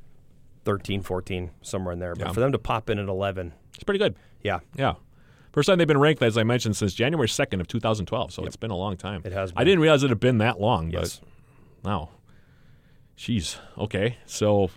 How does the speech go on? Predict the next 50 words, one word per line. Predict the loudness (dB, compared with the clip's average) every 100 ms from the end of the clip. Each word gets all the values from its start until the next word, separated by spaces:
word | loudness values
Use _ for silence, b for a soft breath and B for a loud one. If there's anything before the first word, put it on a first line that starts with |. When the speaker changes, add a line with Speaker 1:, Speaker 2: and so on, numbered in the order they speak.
| b b b b
Speaker 2:
thankfully | 4 6 8
that | 6 6
streak | 4 4
is | 6
over. | 6 6 6 4
Speaker 1:
Yes. | 2 2 0 -8 0
Speaker 2:
Jackets | 2 4 4
swept | 4 4
a | 4
pair | 6 6
of | 6
non-conference | 6 6 6 4 4 0
games | 2 0 2
this | 0
past | 2 2 2
week, | 0
and | 0
they | -2
defeated | 0 0 2
Saint | 2 2
John | 2 2 2
six | 0 -4 -2
to | -6
two | 2 2
at | 4
Westman | 2 0 -2
Arena | 0 2 2
on | 0
Friday | 2 2 2
before | 0 -2 0 2 2 -2 b b
turning | 0 2
around | 2 2 0
and | 0
also | 0 0 0 -2 -4 b b b b b b b b b -20 _ -20 -20 _ _ _
handing | 0 2 2 -2 -8 -6
Concordia | -4 2 2
Moorhead | 2 0 0
a |
five | -2 0 0
to |
one | 0
defeat | -2 -2 -4
on | -4
Saturday, | -6 -4 0
both | 2 2
those | 0
games | -6 -12
at | -10
Westman | -10 -8 -4
Arena. | -2 -2